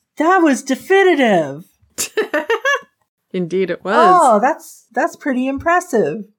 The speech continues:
Speaker 1: coming from you, that you're so happy.
Speaker 2: <laughs> What about you? Were you happy for them?
Speaker 1: Yeah, I mean, I think they're pretty cute together. They're, yeah, they're good for each other.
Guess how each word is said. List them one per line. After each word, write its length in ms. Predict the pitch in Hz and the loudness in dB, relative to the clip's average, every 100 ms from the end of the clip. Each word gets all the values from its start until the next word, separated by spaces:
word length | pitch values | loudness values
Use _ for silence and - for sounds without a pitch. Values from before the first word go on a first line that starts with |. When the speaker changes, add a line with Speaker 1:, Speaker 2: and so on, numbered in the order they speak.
| _ - | _ -8
Speaker 1:
coming 340 | 208 180 196 | -6 -6 -8
from 160 | 180 180 | -10 -10
you, 400 | 180 208 302 - | -8 -6 -8 -8
that 400 | 240 240 _ - | -8 -8 _ -6
you're 160 | 196 226 | -4 -4
so 200 | 226 208 | -2 0
happy. 680 | 196 202 214 226 - 233 - | 0 -2 -2 -2 -2 -6 -8
Speaker 2:
<laughs> 60 | _ _ _ _ | _ _ _ _
What 120 | 269 | -4
about 320 | 277 285 262 277 | -2 -2 -2 -2
you? 280 | 302 226 | 0 -2
Were 120 | 185 202 | -2 -2
you 260 | 220 269 | -2 -2
happy 360 | 277 294 302 285 | -2 -4 -4 -4
for 200 | 311 285 | -4 -2
them? 300 | 285 302 330 _ _ _ _ | -2 -4 -8 _ _ _ _
Speaker 1:
Yeah, 600 | 320 339 330 320 311 311 311 311 | -4 0 2 2 0 -2 -6 -12
I 100 | 320 | -10
mean, 220 | 320 320 | -8 -6
I 140 | 330 | -6
think 220 | 339 294 254 | -6 -8 -4
they're 140 | 226 | -2
pretty 260 | 226 196 190 | 0 -2 -2
cute 280 | - 180 | -4 -4
together. 640 | 185 180 175 175 175 175 175 | -4 -2 0 0 -2 -4 -4
They're, 560 | 190 196 202 208 190 - _ _ _ _ | -4 -2 0 0 0 -6 _ _ _ _
yeah, 380 | 190 160 147 151 | -8 -4 -4 -4
they're 140 | 196 196 | -4 -4
good 220 | 156 143 | -4 -8
for 100 | 151 | -10
each 180 | 151 160 | -12 -10
other. 360 | 143 147 175 | -10 -10 -14